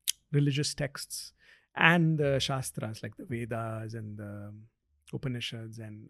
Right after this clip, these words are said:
all the other different texts. He was very well read. He also had read the Quran and the Bhagavad Gita. He made me read them, the Bible and the Quran and everything. So, uh, I'd, I was lucky enough to be born into the family like this. I call it brown privilege, you know, and, uh, I recognized it only when I was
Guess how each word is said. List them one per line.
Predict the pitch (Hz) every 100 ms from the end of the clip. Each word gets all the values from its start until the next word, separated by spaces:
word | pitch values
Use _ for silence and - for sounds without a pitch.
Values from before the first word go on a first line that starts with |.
| -
all | 277
the | 262
other | 175 165
different | 147 143 127
texts. | 135 - -
He | 139
was | 131
very | 123 139 135
well | 127 120
read. | 113 113
He | 120
also | 120 123 147
had | 120 110
read | 113
the | 113
Quran | 147 165 165 151
and | 110
the |
Bhagavad | 110 131 143
Gita. | 135 135
He | 123
made | 117 131 131
me | 127
read | 123 123
them, | 120 117 - - _ _
the | 135
Bible | 120 120 120
and | 113
the |
Quran | 107 117 107 107
and | 107 107
everything. | 110 110 110 _
So, | 170 143 143
uh, | 139 135 135 127 - _ _ _ _ -
I'd, | 170 156 208
I |
was | 196 160
lucky | 170 202
enough | 170 175
to | 170
be | 151
born | 131 139 139
into | 127 117
the | 113
family | - 110 113 110
like | 98
this. | 185
I | 233 143
call | 160 156
it | 165
brown | 156 170 160
privilege, | 131 117 196 - - _ _ _ _ _ _ _ _ _
you | 139
know, | 131 165
and, | - 147 139
uh, | 139 143
I | 156
recognized | 170 180 226 226 226 226
it |
only | 202 202
when | 196 190
I | 175
was | 170 165 160 -